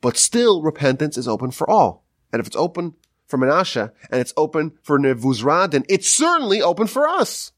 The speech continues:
This is pretty wondrous. Repentance works for all sins. And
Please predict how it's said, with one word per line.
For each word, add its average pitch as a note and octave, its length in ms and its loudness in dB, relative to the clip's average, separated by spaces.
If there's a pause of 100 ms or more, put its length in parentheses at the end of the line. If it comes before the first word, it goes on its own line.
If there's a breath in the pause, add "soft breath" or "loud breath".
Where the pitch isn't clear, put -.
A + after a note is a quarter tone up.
(1400)
This - 180 -6
is F#2 60 -8
pretty F#2+ 200 0
wondrous. G2 600 0 (120)
Repentance A2 720 -2
works G#2 220 0
for F2+ 140 -2
all C3 100 6
sins. - 480 -6 (600 soft breath)
And A2 380 2